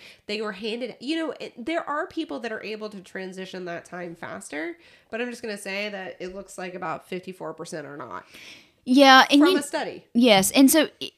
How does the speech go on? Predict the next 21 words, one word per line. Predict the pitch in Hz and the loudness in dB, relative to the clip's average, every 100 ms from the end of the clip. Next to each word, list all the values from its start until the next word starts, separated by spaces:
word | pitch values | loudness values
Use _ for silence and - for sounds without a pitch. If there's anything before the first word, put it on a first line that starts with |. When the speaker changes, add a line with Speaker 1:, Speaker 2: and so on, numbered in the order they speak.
| - | 0
Speaker 2:
I'll | 240 269 | 2 4
say | 339 311 | 2 2
this | 277 247 | 2 2
about | 226 208 | 2 2
mom | 202 202 208 | 2 2 2
friends, | 220 208 - | 2 0 2
too, | 220 214 | 2 2
like, | 202 185 - _ _ - | 2 0 -4 _ _ -4
uh, | 214 202 196 | 2 2 2
we're | 233 | 0
talking | 254 240 226 | 2 2 2
specifically, | - 214 214 208 196 185 - - | -2 -2 -2 -4 -8 -8 -12 -12
specifically | - - 202 - 240 233 226 214 | -8 -4 0 2 2 0 -2 -4
today | 208 196 196 190 | -4 -4 -2 -2
about | 180 180 170 - | 0 0 -2 -4
friendships | - 196 196 - 185 170 - | -8 -6 -4 -4 -6 -4 -6
when | 180 180 | -6 -6
you | 175 | -6
become | 160 - 185 | -8 -6 -4
a | 220 | 0
mom, | 233 247 254 262 | 2 2 2 2